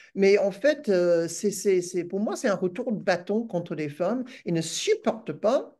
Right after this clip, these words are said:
que les femmes, euh, se réunissent, euh, existent indépendamment d'eux. Et, euh, en fait, ce mouvement trans, je pense qu'ils se sont dit chic,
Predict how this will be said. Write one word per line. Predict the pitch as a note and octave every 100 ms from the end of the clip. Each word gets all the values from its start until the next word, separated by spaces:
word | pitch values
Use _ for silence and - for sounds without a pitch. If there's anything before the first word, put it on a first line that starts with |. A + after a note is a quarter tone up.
| _ _ _
que | G3
les | F#3+
femmes, | F#3 A3+ C4+ D4
euh, | A#3 D#3+ D#3
se | D3
réunissent, | F3+ F#3 E3+ E3+ A3 D4+ C#4+ -
euh, | E3+
existent | E3 F3 C#3+ A#3 C4 F#3+
indépendamment | F3 E3 D#3 D3 C#3 C#3
d'eux. | C#3 C#3 F#3 E4 G#4 - _ - -
Et, | F#3+ F#3+ F3
euh, | D#3
en | D3 D3+ D3 C#3+ C3+ D3+
fait, | - G#3
ce | - G3+
mouvement | G#3 A3 G#3 F3
trans, | F3 A3+ D#4+ F#4 - - - _ _ _ _ _
je | D#3 D3+
pense | F#3 A3+
qu'ils | A3+
se | D#3
sont | -
dit | F3 G#3
chic, | G#3 - A4+ A4+ -